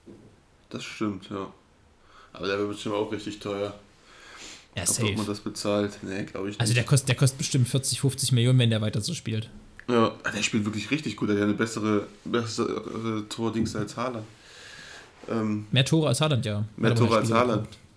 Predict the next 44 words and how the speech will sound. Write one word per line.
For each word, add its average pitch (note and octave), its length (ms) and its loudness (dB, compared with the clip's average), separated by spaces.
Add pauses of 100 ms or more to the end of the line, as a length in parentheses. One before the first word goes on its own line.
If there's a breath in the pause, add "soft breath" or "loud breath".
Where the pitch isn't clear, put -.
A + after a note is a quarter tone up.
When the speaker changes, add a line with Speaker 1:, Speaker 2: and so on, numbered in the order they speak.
(300 loud breath)
Speaker 1:
Bei A#2 160 4
allem C#3 320 4
Hype D3+ 260 6
immer A2+ 180 4
um G#2+ 180 2
Haaland G#2+ 340 4
und G#2 100 -4
ich G#2 120 -8
liebe B2+ 380 2
Haaland. G#2+ 440 2 (460 loud breath)
Speaker 2:
Ich B2 180 0
auch. A2+ 100 0
Speaker 1:
Aber A2 240 2
wenn B2 80 6
man A#2+ 100 8
die G#2+ 120 4
reinen D#3+ 480 6
Zahlen D3+ 480 6
immer C3+ 180 2
nur C3 180 2
anguckt, B2+ 500 2
was A#2 140 -2
der B2+ 100 2
jetzt A#2 160 0
wieder, B2+ 240 4 (100)
jetzt A#2 220 -6
wieder D#3+ 180 2
die D#3 80 2
Hinrunde D3+ 320 0
abgeschlossen B2 540 -4
hat, C#3 220 -6
ist - 120 -4
ja, B2+ 140 6 (420)
also A#2 220 -4
der A#2 240 0
Hype D#3+ 280 0
ist C3+ 140 -2
halt C3 140 0
dann B2+ 100 2
manchmal C3+ 300 -2
auch B2 100 -2
einfach C#3+ 300 -4
nicht C#3+ 180 -8
berechtigt. B2+ 580 -2